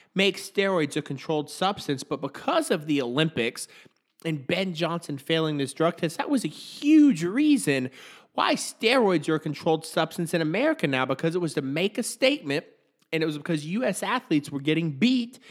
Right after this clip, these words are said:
and Carl Lewis, this American hero, you know, got beat. But side effect wise, you know, you really can't believe,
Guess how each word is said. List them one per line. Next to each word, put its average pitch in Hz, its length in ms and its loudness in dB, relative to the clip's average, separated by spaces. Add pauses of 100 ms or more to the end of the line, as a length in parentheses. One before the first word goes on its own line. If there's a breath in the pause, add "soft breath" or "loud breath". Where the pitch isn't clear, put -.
(260 loud breath)
and 139 200 0
Carl 156 540 -2
Lewis, 165 320 0
this 131 220 -8
American 127 720 -2 (240 soft breath)
hero, 156 680 0
you 123 140 -2
know, 135 180 0
got 135 460 2
beat. 202 360 2 (460 soft breath)
But 147 320 0 (560)
side 349 460 0
effect 147 440 2
wise, 127 460 0
you 151 80 -2
know, 156 60 2
you 175 220 -2
really 285 340 2
can't 175 340 0
believe, 120 600 -8